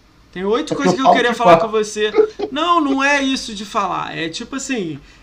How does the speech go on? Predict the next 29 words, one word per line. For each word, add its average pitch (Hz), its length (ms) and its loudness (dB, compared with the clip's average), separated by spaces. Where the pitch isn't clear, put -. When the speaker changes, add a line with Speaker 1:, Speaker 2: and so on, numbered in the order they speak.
Speaker 1:
aí 180 120 -4
tem 247 160 -4
muito 285 260 -4
assunto. 359 580 -6
Cara, 254 400 -6
ó, 214 300 0
teve 196 240 -4
outra 254 160 -8
pessoa 254 300 -10
que 156 80 -18
também. 214 420 -6
Pô, 294 160 -4
tinha 240 320 -4
doze 208 440 -2
assuntos 226 380 -10
aqui 220 160 -6
pra 208 100 -16
falar 208 200 -6
com 208 80 -12
a - 20 -10
pessoa, 180 300 -10
que 151 80 -10
eu 147 40 -12
falei, 160 180 -8
pô, 190 200 -8
não 160 140 -8
sei 165 180 -10
se 170 140 -12
eu, 160 120 -8